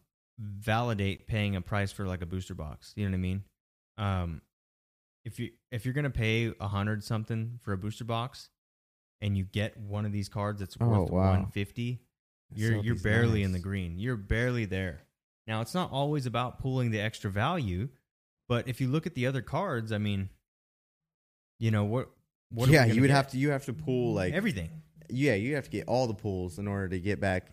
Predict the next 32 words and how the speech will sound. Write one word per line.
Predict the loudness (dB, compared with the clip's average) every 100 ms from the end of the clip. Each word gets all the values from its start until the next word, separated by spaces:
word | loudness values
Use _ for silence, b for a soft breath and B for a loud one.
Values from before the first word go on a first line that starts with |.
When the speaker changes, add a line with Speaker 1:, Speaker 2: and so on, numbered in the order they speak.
| -6
Speaker 2:
any | -2 0
money. | 0 -2 -4
You | -6
know |
what | -4
I |
mean? | -2
And | 0
at |
Speaker 1:
Now, | 2
Speaker 2:
that | 4
Speaker 1:
there's | 2
Speaker 2:
point, | 2 -2 -4 _ _
you're | -2 0
losing | 2 0 -2 -6
money. | -6 -6
It's | -2
like, |
Speaker 1:
I'm | 2
Speaker 2:
why | 2
Speaker 1:
a |
Speaker 2:
not? | 4
Speaker 1:
huge | 2 2 0 -8 -16 -6
Gengar | -2 2 2 0
fan. | 0 -2 0
He's | -2 -2
right | -2 -2
here | 0 0
on | 0
the | -2
freaking | -4 -4 -4
screen. | -4 -4 -4